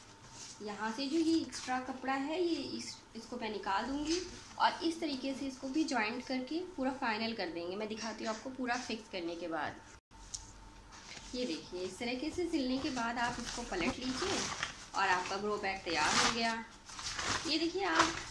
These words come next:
अपनी पसंद की साइज से और डिज़ाइन से आप इनको बना सकते हैं। स्क्वायर, राउंड, सर्कल, रेक्टेंगल, आप जैसा चाहें वैसा इसको बना सकते हैं। ये देखिए, ये देखिए बनकर तैयार हो गया ग्रो बैग।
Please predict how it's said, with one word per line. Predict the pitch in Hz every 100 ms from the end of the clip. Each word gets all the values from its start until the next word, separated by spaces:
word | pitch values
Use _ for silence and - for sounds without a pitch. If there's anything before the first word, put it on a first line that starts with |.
| - - - -
अपनी | 220 277 277
पसंद | 247 233 254 285
की | 320
साइज | - 233 202 233
से | - 285
और | 285 262
डिज़ाइन | 247 202 196 247
से | 285
आप | 262 262
इनको | 247 226
बना | 190 175 208
सकते | 214 -
हैं। | 196 196
स्क्वायर, | - 185 180 180 190 196
राउंड, | 190 180 175 185 202 - - 226 -
सर्कल, | 233 202 - - 202
रेक्टेंगल, | 202 - 185 185 190 214
आप | 226
जैसा | 233 247 277
चाहें | 285 277 339
वैसा | 277 240 269 262
इसको | 254 233
बना | 214 175 160
सकते | 170 165 185
हैं। | 196
ये | 170
देखिए, | 139 - 135 135 - - - - - - - - - - - -
ये | 226
देखिए | 185 214
बनकर | 190 190 208 208
तैयार | 202 185 226
हो | 247
गया | 254
ग्रो | 254 254
बैग। | 240 240